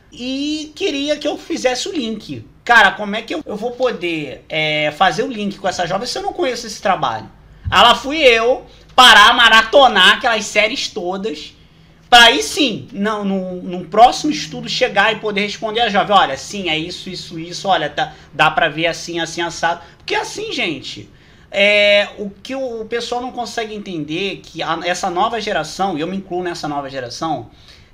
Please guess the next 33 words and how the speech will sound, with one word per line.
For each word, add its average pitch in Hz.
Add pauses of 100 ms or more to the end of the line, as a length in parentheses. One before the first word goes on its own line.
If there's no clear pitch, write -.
tem 262
um 294
outro 277
olhar. 226 (180)
É 220
uma 254
geração 202 (320)
que 202
lê 214
muito, 185 (800)
e 165
um 165
universo 170
geek, 139 (400)
e 269
assim, 247
e 269 (240)
costura 294
muito 269
com 285
o 294
espiritismo, 302
que 202
é -
como 214
a 247
Alice 233
estava 254
falando. 262 (540)
A 214
gente 254
vê 233
coisas 220